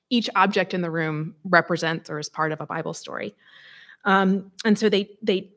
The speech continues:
pick something out and they physically place it next to a,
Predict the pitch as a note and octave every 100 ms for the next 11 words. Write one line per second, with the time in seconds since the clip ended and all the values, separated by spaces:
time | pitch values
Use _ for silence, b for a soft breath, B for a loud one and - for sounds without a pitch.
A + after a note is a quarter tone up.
0 | _ - G#4+ - E4+ D#4 A#3 A3 - G#3+
1 | F#3 F#3+ - D#4 E4 D#4+ C#4 B3 - -
2 | A#3+ G#3+ B3+ - G3 F#3 - - - -
3 | F3 E3 D#3+ - - D#3+